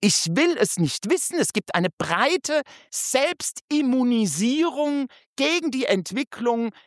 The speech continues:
in Russland. Deshalb gab es dieses Aufwachen, weil viel zu lange die Selbstillusionierung zum Selbstbetrug geführt hat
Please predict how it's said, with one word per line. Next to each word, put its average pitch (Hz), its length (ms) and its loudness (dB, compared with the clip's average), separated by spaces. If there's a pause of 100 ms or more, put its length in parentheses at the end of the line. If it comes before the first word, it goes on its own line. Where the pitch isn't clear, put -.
(200)
in 339 260 2
Russland. 220 760 0 (400)
Deshalb 277 560 0
gab 214 260 2
es 202 200 -2
dieses 165 380 -2 (200)
Aufwachen, 240 880 0 (340)
weil 180 360 2 (100)
viel 381 420 0
zu 330 200 0
lange 196 500 2 (440)
die 208 100 2
Selbstillusionierung 247 1800 0
zum 359 240 -2
Selbstbetrug 339 1000 -2
geführt 220 480 0
hat - 220 -4